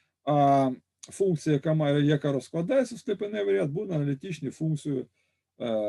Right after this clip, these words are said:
в певному, е, крузі, в які-, в якому, е, збігається відповідний, е, степеневий ряд. Тобто, е, як я вже казав, е,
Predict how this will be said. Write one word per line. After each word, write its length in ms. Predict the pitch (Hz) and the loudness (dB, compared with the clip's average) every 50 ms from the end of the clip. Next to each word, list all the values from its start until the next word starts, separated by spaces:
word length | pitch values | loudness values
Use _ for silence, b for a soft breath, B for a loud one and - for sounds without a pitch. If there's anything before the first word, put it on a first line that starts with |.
| 104 104 101 98 | -2 -2 -2 -4
в 100 | 87 - _ | -6 -6 _
певному, 540 | - 156 147 143 135 127 127 127 120 117 92 | -2 0 0 0 -2 -2 -4 -4 -4 -4 -4
е, 160 | 107 110 104 | -6 -6 -6
крузі, 440 | - - 151 180 180 160 160 147 131 | -2 0 2 2 4 4 4 2 2
в 240 | 117 78 101 104 110 | 0 -2 -4 -6 -6
які-, 280 | 120 113 - - 113 | -6 -6 -6 -8 -10
в 120 | 117 104 113 | -8 -6 -6
якому, 440 | 110 98 - 156 151 147 143 131 - | -8 -6 -4 -2 -2 -2 -2 -4 -4
е, 220 | - 101 110 95 | -6 -6 -6 -6
збігається 580 | 92 98 110 101 113 139 139 139 135 - 123 110 | -6 -6 -6 -6 -4 -2 -4 -4 -4 -6 -10 -12
відповідний, 640 | 107 - - 104 104 110 123 117 113 113 113 113 147 _ _ _ _ _ _ _ _ _ - | -14 -12 -10 -8 -6 -6 -6 -6 -6 -8 -10 -10 -12 _ _ _ _ _ _ _ _ _ -12
е, 140 | 120 110 95 | -8 -8 -8
степеневий 720 | - - - - - 127 120 120 120 113 110 117 113 110 | -8 -8 -8 -6 -4 -4 -4 -4 -4 -4 -4 -4 -6 -6
ряд. 120 | - - _ - | -8 -14 _ -4
Тобто, 440 | 185 202 196 - - 156 135 131 - _ _ _ _ _ | -2 -2 -2 -2 -2 -2 -2 -2 -2 _ _ _ _ _
е, 140 | 123 123 127 | -8 -4 -2
як 220 | 139 151 135 - | 0 0 0 -2
я 100 | 147 135 | -2 -2
вже 160 | 117 120 127 | 0 0 -2
казав, 460 | 127 - 135 135 175 254 277 269 269 - _ _ _ _ | 0 0 -2 -2 0 0 0 -2 -2 -6 _ _ _ _
е, 300 | - - 120 113 110 107 | -10 -6 -4 -4 -4 -6